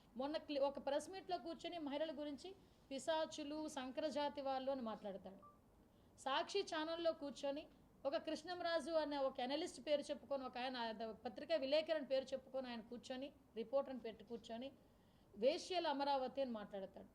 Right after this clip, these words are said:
అమరావతి నియో-, అమరావతి రాజధాని ప్రాంతంలో ఉన్న మహిళలందరినీ కూడా వేశ్యలని మాట్లాడే పరిస్థితి.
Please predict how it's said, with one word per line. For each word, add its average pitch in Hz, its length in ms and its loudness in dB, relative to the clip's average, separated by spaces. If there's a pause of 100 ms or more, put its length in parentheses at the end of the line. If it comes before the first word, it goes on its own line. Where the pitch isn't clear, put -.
(120)
అమరావతి 330 520 0
నియో-, 269 360 0
అమరావతి 285 520 0
రాజధాని 269 400 2
ప్రాంతంలో 254 420 -4
ఉన్న 240 260 -4 (360)
మహిళలందరినీ 285 840 2
కూడా 294 160 0
వేశ్యలని 277 520 -2
మాట్లాడే 220 340 -4
పరిస్థితి. 190 480 -12